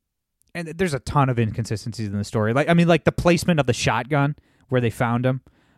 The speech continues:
um, like, made no sense. Like, where the shotgun was placed, if he actually pulled the trigger himself. Like, it doesn't, you know, there's, there's a lot of things that lead me to believe that, that he was murdered. Uh, but in, in terms of, uh, rating him as an artist,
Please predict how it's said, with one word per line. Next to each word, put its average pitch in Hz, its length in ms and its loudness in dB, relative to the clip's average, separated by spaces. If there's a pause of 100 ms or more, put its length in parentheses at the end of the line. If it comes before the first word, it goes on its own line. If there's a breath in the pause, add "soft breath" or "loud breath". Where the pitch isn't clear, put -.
(120)
um, 110 380 0
like, 117 180 -2
made 120 240 0
no 120 180 4
sense. - 680 -6 (680)
Like, 120 160 -4
where 120 280 2
the 113 100 0
shotgun 117 400 -2
was 104 140 -2
placed, 110 340 -6
if 120 120 -8
he 123 120 -2
actually 110 220 -8
pulled 113 180 -6
the 107 60 -4
trigger 107 320 -4
himself. 104 420 -4
Like, 113 120 -8
it 101 100 -6
doesn't, 104 320 -4
you 135 100 -6
know, 113 80 -4
there's, 165 160 0
there's 196 220 2
a 175 60 0
lot 160 180 8
of 135 80 0
things 131 180 0
that 120 80 -4
lead 113 160 2
me 110 60 2
to 104 80 -2
believe 107 300 -2
that, 104 180 -4 (240 soft breath)
that 117 100 -4
he 117 100 2
was 104 140 0
murdered. 107 400 -2 (340 loud breath)
Uh, 113 300 0
but 143 200 0 (200)
in, 170 160 -2
in 160 120 -2
terms 165 260 4
of, 139 160 4
uh, 117 280 6
rating 139 340 4
him 135 100 4
as 117 140 2
an 113 100 -2
artist, 113 480 0